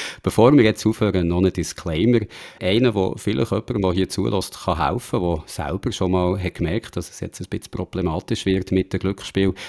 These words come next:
Es gibt Hilfe, es gibt Leute, die für das da sind, einem zu helfen bei solchen Fragen.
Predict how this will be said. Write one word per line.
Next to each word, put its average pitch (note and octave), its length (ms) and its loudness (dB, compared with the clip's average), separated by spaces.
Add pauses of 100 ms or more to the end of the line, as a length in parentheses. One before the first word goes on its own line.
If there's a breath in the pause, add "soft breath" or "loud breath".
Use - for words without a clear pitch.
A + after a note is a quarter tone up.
Es - 140 -2
gibt G2 140 4
Hilfe, B2 480 0
es - 180 -2
gibt - 160 0
Leute, - 380 0
die F2+ 180 -2 (260)
für - 180 -4
das D2+ 280 0
da D2 220 -2
sind, - 180 -4
einem F#2 220 2
zu - 120 -6
helfen - 300 -4
bei - 80 -6
solchen - 380 -6
Fragen. - 400 -10